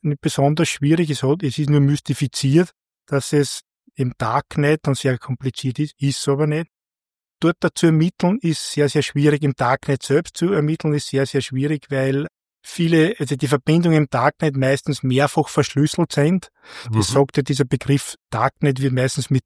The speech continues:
Speaker 1: Tor-Netz verbunden und Tor heißt der Onion-Router und, äh, Onion die Zwiebelschalen-System. Das heißt, es gibt mehrere Verschlüsselungen und das macht's natürlich un-, un-, also unschwer. Also
Speaker 2: Ja, aha.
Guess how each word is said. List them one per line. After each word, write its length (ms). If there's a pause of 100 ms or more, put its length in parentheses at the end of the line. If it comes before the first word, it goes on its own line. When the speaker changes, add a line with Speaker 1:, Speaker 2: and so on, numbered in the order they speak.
(100)
Speaker 1:
Tor-Netz 1300 (340)
verbunden 680
und 180
Tor 280
heißt 240
der 120
Onion-Router 880 (360)
und, 420
äh, 220
Onion 360
die 120
Zwiebelschalen-System. 1400
Das 120
heißt, 220
es 140
gibt 200
mehrere 440
Verschlüsselungen 840 (360)
und 640
das 180
macht's 360
natürlich 340
un-, 340
un-, 280 (260)
also 180
unschwer. 520 (260)
Also 220
Speaker 2:
Ja, 320 (320)
aha. 340